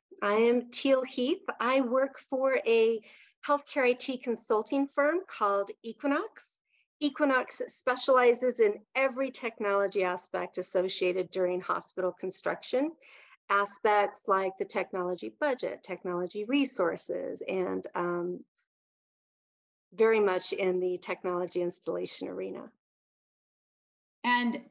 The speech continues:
Speaker 2: for those are interested in a career in healthcare I T, um, can you share how you got involved in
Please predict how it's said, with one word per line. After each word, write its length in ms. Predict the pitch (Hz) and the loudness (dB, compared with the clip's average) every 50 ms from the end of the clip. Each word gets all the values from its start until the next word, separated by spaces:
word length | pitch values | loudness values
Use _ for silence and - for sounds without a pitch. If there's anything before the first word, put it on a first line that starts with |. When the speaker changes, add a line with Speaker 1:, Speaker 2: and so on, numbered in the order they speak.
| _ _ | _ _
Speaker 2:
for 680 | 277 262 247 247 247 240 247 247 240 240 - - - - 185 | 0 0 2 2 2 2 0 0 0 -2 -4 -6 -8 -14 -18
those 560 | 175 175 202 233 233 247 262 277 269 233 - - - | -12 -6 -2 0 2 2 2 2 0 -2 -4 -6 -8
are 100 | - - | -6 -2
interested 540 | 233 254 269 269 285 277 277 - 233 208 202 | 0 0 2 2 2 0 0 0 -2 -2 -2
in 200 | - - 208 214 | -2 -2 -2 -2
a 60 | 208 | -4
career 500 | 208 - 226 202 190 226 254 262 247 208 | -4 -6 -10 -10 -4 -2 0 2 2 2
in 140 | 196 190 196 | 2 2 0
healthcare 680 | 196 - - 220 214 214 - - - 226 208 208 190 - - | -2 -2 -2 -2 -2 -2 -6 -6 -2 0 2 2 2 0 0
I 240 | 185 190 180 185 180 - | -2 -2 -2 -2 -4 -8
T, 480 | - - - 226 220 190 175 175 170 175 - - - - - | -12 -8 -6 -2 0 2 2 2 2 0 -4 -8 -10 -4 -2
um, 340 | 220 208 190 180 180 165 - | 0 2 2 2 0 -2 -4
can 160 | - 254 233 | -2 -2 0
you 100 | 220 226 | 0 -2
share 320 | - - 277 262 262 220 - | -2 -2 0 0 0 0 0
how 260 | - 254 240 214 175 | -2 -2 -2 0 0
you 260 | 185 226 285 330 269 | 0 2 2 2 4
got 240 | 254 233 254 226 - | 4 2 2 2 2
involved 540 | 214 233 220 214 220 226 247 220 185 - - | 2 0 2 2 2 2 2 2 0 -2 -4
in 180 | - 202 - | -2 -4 -4